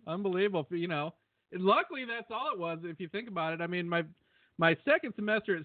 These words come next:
Saint Edward's, dude, all me and, like, any of the guys I have, there's, like,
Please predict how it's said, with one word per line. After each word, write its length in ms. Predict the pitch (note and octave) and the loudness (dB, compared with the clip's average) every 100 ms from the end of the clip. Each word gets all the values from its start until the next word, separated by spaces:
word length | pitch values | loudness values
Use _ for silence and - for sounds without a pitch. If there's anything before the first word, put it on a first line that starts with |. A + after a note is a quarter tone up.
| - | 0
Saint 200 | G3 F#3 | 2 2
Edward's, 360 | F3+ F3 D#3+ D3 | 2 2 0 -2
dude, 180 | D#3 | -4
all 480 | D3+ F3 A3 A#3+ A3 | -2 0 2 2 -2
me 340 | E3 F3 G3+ F#3+ | -4 -4 -2 -2
and, 80 | E3+ | -2
like, 160 | D#3 | -2
any 140 | E3+ G3 | -2 -2
of 60 | |
the 60 | F3 | 0
guys 280 | E3+ E3+ D#3 | 4 4 4
I 80 | D#3 | 2
have, 240 | D#3 E3 C#3+ | 0 -2 -2
there's, 180 | C#3+ B2+ _ - | -2 -4 _ 4
like, 180 | D3 | 4